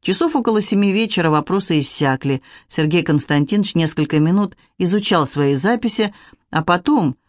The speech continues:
когда, казалось, истомленные люди начнут падать в обморок или биться в истерике, заговорил. «Дела, господа товарищи, не ахти. Скажу больше, плачевно обстоят дела.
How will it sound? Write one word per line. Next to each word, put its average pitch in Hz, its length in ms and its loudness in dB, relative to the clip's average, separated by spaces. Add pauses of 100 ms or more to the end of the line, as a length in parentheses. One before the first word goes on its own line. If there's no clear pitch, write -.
(140)
когда, 156 280 0
казалось, 190 480 0
истомленные 175 680 0
люди 170 220 2
начнут 156 440 0
падать 147 320 0
в 185 60 -2
обморок 208 400 0
или 151 120 2
биться 151 320 0
в 175 60 0
истерике, 220 480 0
заговорил. 180 680 0 (560)
«Дела, 208 460 0
господа 160 440 0
товарищи, 151 540 0
не 190 160 0
ахти. 185 500 -4 (480)
Скажу 175 380 0
больше, 202 380 0
плачевно 180 600 0
обстоят 151 520 0
дела. 143 380 -2